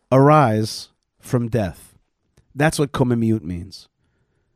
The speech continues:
I will open up your graves, and you will walk uprightly. You will walk. That's the point of it. You will walk. What, what's the big deal? I, I mean, don't I always walk uprightly? No, 'cause you were lying down in your tomb,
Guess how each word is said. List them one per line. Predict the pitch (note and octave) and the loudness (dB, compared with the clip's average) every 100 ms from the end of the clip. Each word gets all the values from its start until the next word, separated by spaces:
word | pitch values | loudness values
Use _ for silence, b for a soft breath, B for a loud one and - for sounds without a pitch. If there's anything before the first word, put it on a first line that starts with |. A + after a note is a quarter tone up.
| _ | _
I | G2+ | -2
will | A2+ A#2+ | 2 2
open | A#2+ D3+ | 0 -2
up | D#3 | -2
your | D#3+ | 0
graves, | D#3 C3 A#2+ - - _ _ _ | 2 2 0 -6 -20 _ _ _
and | A2+ | -6
you | A2+ | -2
will | A#2 A2 | -2 0
walk | A2+ A#2+ | 2 2
uprightly. | A2+ A#2 A#2+ A2 - E2 | -2 -6 -4 -4 -6 -8
You | G#2 | -6
will | A2 G#2 | -4 0
walk. | B2+ C3+ - - - _ _ | 4 4 2 -8 -20 _ _
That's | A2+ B2 | -6 -6
the | C3 | -6
point | A#2 C3+ B2 G#2 | -6 -4 -4 -6
of | |
it. | G2 - | -10 -8
You | A#2+ | -4
will | A#2 A2 | -4 -2
walk. | B2+ C#3 - | 0 0 -2
What, | A#2+ C3 | -6 -4
what's | B2+ D#3 | -2 -2
the | D#3 | -2
big | D3+ C#3+ | -2 2
deal? | D#3 B2 b b - | 2 2 b b -12
I, | G#2 | -6
I | - | -2
mean, | D3+ C#3 | 0 2
don't | C#3+ | 0
I | C3 | 2
always | A#2+ C#3+ C3 | 2 2 0
walk | B2+ C#3 B2+ | 0 2 2
uprightly? | B2+ - C#3 D3 D3 C#3+ b - | -2 0 0 2 0 0 b 2
No, | C3+ B2+ F#2 _ _ _ _ _ | 4 4 0 _ _ _ _ _
'cause | A#2+ | -2
you | A#2 | 0
were | B2 B2 | 2 4
lying | B2 A#2+ | 4 2
down | A#2+ A#2 | 2 2
in | A2+ A2 | 2 0
your | G#2+ | -2
tomb, | - A2+ G2 E2+ | -2 -2 -4 -8